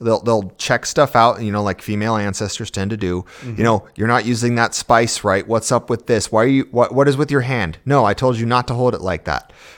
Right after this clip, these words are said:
Speaker 1: You know, all those things that your eons of bickering, uh, loving,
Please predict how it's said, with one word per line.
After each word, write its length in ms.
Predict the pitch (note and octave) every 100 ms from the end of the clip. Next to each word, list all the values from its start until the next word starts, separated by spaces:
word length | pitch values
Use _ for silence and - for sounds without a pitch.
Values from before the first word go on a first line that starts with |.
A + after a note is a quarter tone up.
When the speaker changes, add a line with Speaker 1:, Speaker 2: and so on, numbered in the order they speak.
| -
Speaker 1:
You 100 | G#2+
know, 80 | A#2 -
all 160 | A#2
those 220 | C3+ B2+
things 240 | - B2 A#2
that 100 | G#2+
your 320 | G#2+ G#2 F#2+ - _ _ _ _ _ _ _ _ F3
eons 800 | G#3+ A#3 G#3+ F3 C3+ A2 F#2+ G2
of 380 | B2+ A#2 F#2+ - _ _ -
bickering, 680 | A2 D3 D#3 D#3+ D#3+ D3+ D3 C#3 - - _ _ _ -
uh, 260 | B2 B2 G#2+
loving, 760 | A#2 B2 C#3+ D3+ C#3+ C#3 B2